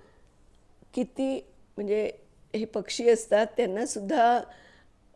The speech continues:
थोडीसं ममत्व जास्तीच असतं का काय आपल्यापेक्षा, असं वाटतं की किती मायेनी, प्रेमानी ती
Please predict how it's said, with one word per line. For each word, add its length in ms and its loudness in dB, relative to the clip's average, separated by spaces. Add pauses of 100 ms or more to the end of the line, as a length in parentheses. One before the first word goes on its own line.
(100)
थोडीसं 400 0
ममत्व 480 0
जास्तीच 540 -4
असतं 240 -2
का 160 -2
काय 240 4
आपल्यापेक्षा, 680 0
असं 300 0
वाटतं 400 -6 (460)
की 80 -8
किती 600 -4 (140)
मायेनी, 800 -2 (500)
प्रेमानी 720 0
ती 220 -6